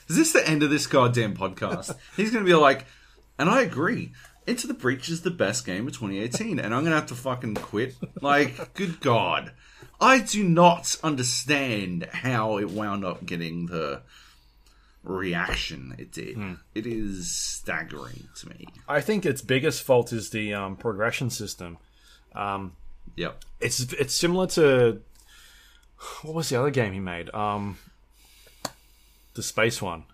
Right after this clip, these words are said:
Speaker 2: Uh,
Speaker 1: F T L.
Speaker 2: F T L.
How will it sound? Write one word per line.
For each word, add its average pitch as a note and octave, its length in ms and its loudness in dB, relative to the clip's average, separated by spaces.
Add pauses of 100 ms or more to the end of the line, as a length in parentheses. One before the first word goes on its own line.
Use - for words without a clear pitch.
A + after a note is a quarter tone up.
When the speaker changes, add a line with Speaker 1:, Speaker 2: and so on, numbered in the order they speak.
(180)
Speaker 2:
Uh, F2+ 600 -10 (800)
Speaker 1:
F - 180 -10
T - 180 -8
L. D#3+ 60 0
Speaker 2:
F - 100 -4
T D#3 160 4
L. G2+ 200 4